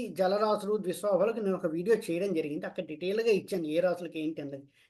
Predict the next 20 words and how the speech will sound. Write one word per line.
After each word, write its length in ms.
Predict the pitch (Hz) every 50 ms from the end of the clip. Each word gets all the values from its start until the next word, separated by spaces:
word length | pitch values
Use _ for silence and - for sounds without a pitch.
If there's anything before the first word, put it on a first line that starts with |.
| _ -
చతుర్థాధిపతి 760 | 175 170 - 220 220 214 254 247 233 240 214 214 196 208 214
కనుక 280 | 220 202 190 170 - 226 262 - - _ _ _ _ _ _ _
వాయు 360 | 156 143 151 160 175 214 233
స్వభావ 400 | - - 202 196 175 170 160 196 208
రాశుల్లో 400 | 190 180 170 175 175 180 180 175
కానీ 220 | 175 180 165 185 226 180
జల 220 | 143 165 156 170
స్వభావ 420 | 180 180 185 185 165 165 147 170 185 180
రాశుల్లో 380 | 160 156 151 - 165 160 160 156
కానీ 200 | 165 165 160 151
ఉంటే 300 | 151 147 143 143 175 180 214 214 - - _ _ _ _ _ _ _ _ _ _ _ _ _ _ _ _ _
అది 180 | 156 185 269 254 - 190
వ్యయభావం 640 | 180 151 147 151 175 196 185 160 175 190 196 196 180
అయితే, 260 | 165 160 156 156 165 151
చతుర్థాధిపతి 720 | 147 - 156 151 - 185 175 196 196 190 180 165 185 180 247
వ్యయభావంలో 720 | 180 156 156 170 180 170 160 180 202 196 196 196 196 202 190
ఉండి 280 | 165 160 180 190 285 247
అది 240 | 180 190 233 269 - - - _ _ _ _ _ -
జల 180 | 147 151 160 185
సంబంధిత, 500 | - - 196 190 190 196 196 190 190 196